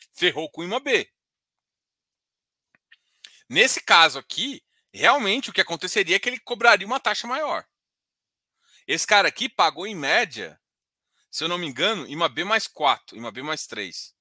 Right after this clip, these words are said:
Tá? Então, ou seja, um juro onze, que tem uma meta de pegar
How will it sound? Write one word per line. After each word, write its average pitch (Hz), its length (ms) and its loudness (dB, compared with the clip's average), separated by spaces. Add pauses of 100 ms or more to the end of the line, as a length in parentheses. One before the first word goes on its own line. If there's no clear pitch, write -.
(1600)
Tá? 87 220 -8 (480)
Então, 156 400 0
ou 233 140 -2
seja, 120 420 -2 (220)
um 160 160 -8
juro 247 260 -8
onze, 160 300 -2
que 123 120 -12
tem 151 140 -6
uma 185 140 -4
meta 143 320 2
de - 100 -14
pegar 117 420 0